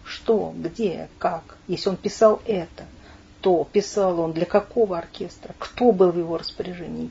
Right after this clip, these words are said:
кем он мог распол-, и потом рецепция, как это было, как в девятнадцатом веке какие-то части из страстей Баха игрались одновременно с частями из мес Бетховена, и слух воспринимал это как нар-,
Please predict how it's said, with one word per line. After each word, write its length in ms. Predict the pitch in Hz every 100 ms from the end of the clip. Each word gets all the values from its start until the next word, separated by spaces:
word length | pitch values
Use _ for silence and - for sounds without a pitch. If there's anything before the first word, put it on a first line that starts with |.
| -
кем 320 | 247 233 202
он 100 | 185
мог 300 | 180 170 -
распол-, 320 | - - - - - - - - -
и 80 | 196
потом 380 | 196 190 139 170
рецепция, 720 | 175 170 - 151 - - - -
как 220 | - 185 185
это 180 | -
было, 480 | 170 170 156 - - - - - -
как 320 | 220 214 -
в 100 | 170
девятнадцатом 880 | 156 220 240 254 262 247 - 220 226
веке 500 | 208 190 - - - - - - - -
какие-то 400 | 185 - 226 202
части 580 | 202 - 220 233 226 -
из 100 | 156
страстей 420 | - 175 - 175
Баха 320 | 165 160 -
игрались 380 | 165 196 190 175
одновременно 800 | 190 202 202 214 214 233 247 190
с 80 | -
частями 720 | - 190 - 202 220 185 165 -
из 360 | 185 - - -
мес 300 | 180 190 -
Бетховена, 800 | - - - 226 208 180 180 170 - - - - - - -
и 180 | 185 170 -
слух 440 | - 240 277 -
воспринимал 640 | 190 - - 190 196 240 240
это 180 | -
как 220 | - - -
нар-, 240 | 143 -